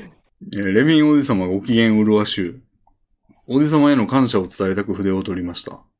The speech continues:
え？おじさまのラジオを聞きながら、おじさまってなんやねん。おじさまのラジオを聞きながら一日中勉強をし、今年の二月に国家試験二種に合格することができました。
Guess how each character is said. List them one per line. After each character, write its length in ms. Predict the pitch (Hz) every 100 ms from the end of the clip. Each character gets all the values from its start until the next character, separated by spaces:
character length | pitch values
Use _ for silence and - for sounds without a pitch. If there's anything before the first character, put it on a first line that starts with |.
| -
え？ 180 | 104 - _ _ _ _ _ _ _ _ _ -
お 100 | 151
じ 60 |
さ 120 | 170
ま 100 | 170
の 120 | 165 156
ラ 120 | 160
ジ 120 | 156
オ 80 | 104
を 20 |
聞 40 |
き 260 | 90 - 135
な 100 | 120
が 80 | 139
ら、 140 | 127 110
お 160 | 110
じ 120 | 143 190
さ 180 | 220
ま 120 | 190 185
っ 80 |
て 80 | -
な 120 | 90
ん 40 | 82
や 60 | 78
ね 60 |
ん。 20 | - _ _ _ _ _ _ 110
お 40 | 143
じ 60 |
さ 140 | 170 180
ま 100 | 165
の 140 | 151
ラ 140 | 143 185
ジ 160 | 185
オ 80 | 113
を 20 |
聞 20 | 95 -
き 80 | 113
な 100 | 104
が 60 |
ら 80 | 101
一 200 | 107 165
日 240 | 170 160 156
中 180 | 151 135
勉 220 | 139 135
強 180 | 131 120
を 60 |
し、 360 | 120 107 92 - _ _ _ _ _ _ _ _ _
今 60 | 170
年 160 | 185 196
の 100 | 180
二 100 | 165
月 260 | 165 156 101
に 120 | 98
国 220 | - 135
家 100 | -
試 140 | 185 -
験 340 | 185 98 92
二 100 | 139
種 160 | 156 170
に 120 | 104
合 200 | 113 127
格 200 | 135 -
す 80 | 131
る 80 |
こ 100 | 123
と 80 | 113
が 80 | 92
で 100 | 90
き 60 | 98
ま 140 | 92
し 80 | -
た。 160 | -